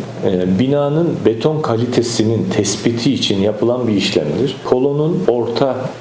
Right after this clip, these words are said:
kısmından silindirik bir numune alınması, bunun laboratuvara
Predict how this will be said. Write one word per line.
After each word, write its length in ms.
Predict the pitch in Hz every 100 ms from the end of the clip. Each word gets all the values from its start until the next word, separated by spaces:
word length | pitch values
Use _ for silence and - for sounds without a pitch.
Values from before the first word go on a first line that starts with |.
| -
kısmından 640 | - - - 76 73 82 120 -
silindirik 680 | - - 117 127 131 135 139
bir 200 | 113 95 95 - - - - 95
numune 520 | 110 113 117 117 110 - - -
alınması, 640 | 101 101 92 85 - 123 123 - - - 110
bunun 340 | 120 147 135 107
laboratuvara 1080 | 113 123 123 131 127 110 - - - 113